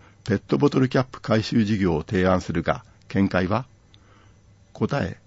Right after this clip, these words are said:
環境課長、回収拠点の確保やキャップのみ分別回収しなければならないなどの課題があるため、実施は難しいと考えています。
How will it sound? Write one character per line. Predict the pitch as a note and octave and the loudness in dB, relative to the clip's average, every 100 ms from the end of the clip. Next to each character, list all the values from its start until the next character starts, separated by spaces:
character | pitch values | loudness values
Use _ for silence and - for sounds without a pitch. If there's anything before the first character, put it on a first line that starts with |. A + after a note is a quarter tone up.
| _ - | _ -6
環 | - B2 | 0 2
境 | B2 A#2+ | 4 2
課 | G#2 G#2 | 2 -2
長、 | - D#2+ - - _ _ - - - - - - - - - - _ - _ _ | -4 -10 -12 -20 _ _ -20 -20 -20 -20 -20 -20 -20 -20 -20 -20 _ -20 _ _
回 | - C#3 | 2 2
収 | D3+ D3+ D3 | 4 2 2
拠 | D3+ C#3+ | 2 2
点 | A2+ | 2
の | E2+ D#2+ | 2 -2
確 | - - | -6 -8
保 | - E2+ | -6 -4
や | D#2+ D2+ - - - _ | -2 -4 -8 -20 -20 _
キ | - | -4
ャ | C3+ | -4
ッ | - | -2
プ | - | 2
の | G2+ | 2
み | F#2+ E2 - _ - | 2 -2 -6 _ 0
分 | A2+ C3 | 6 6
別 | A#2+ - A2 | 4 -2 -2
回 | - A#2+ | 2 0
収 | - B2 | 2 0
し | B2 | 2
な | A#2+ | 2
け | A2+ | 2
れ | |
ば | E2+ D#2+ | 0 -2
な | F2+ | 0
ら | G2+ | 0
な | F#2 | 0
い | E2+ | 0
な | E2+ | -4
ど | E2+ | -4
の | F2 E2+ - _ - | -8 -10 -12 _ -12
課 | G#2 | -4
題 | A2 B2 | 0 2
が | A#2 | 2
あ | A2 | 2
る | |
た | F#2 | -2
め、 | - E2 - - - - _ | -6 -8 -10 -20 -20 -20 _
実 | G#2 G2 - | -2 -2 0
施 | C3+ | 2
は | B2 | 2
難 | G#2 F#2 C#3 | 2 -2 -2
し | B2 C#3 | -2 -2
い | |
と | A#2+ A#2+ | -4 -6
考 | F#2 E2 F2 | -6 -4 -2
え | F#2 | -2
て | - | -2
い | F#2+ | -2
ま | D#2 - | -4 -10
す。 | - - | -14 -18